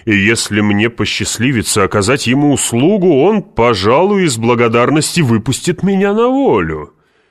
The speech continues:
Если эта надежда оправдается,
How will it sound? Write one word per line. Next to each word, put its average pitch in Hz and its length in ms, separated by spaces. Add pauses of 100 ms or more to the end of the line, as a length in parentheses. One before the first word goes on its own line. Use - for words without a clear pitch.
(340)
Если 92 520
эта 87 180
надежда 85 480
оправдается, 123 760